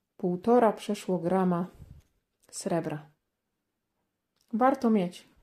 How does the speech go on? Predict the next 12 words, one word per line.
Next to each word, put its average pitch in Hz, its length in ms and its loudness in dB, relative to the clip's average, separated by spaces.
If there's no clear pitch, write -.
Właściwie 214 520 2
to 196 80 -2
można 202 260 0
by 190 100 -2
to 180 160 -2
oprawić 220 460 0
i 185 40 -2
nosić 180 320 -4
jako 175 240 -2
biżuterię, 170 580 -2
jako 170 260 -8
medalion. 175 680 2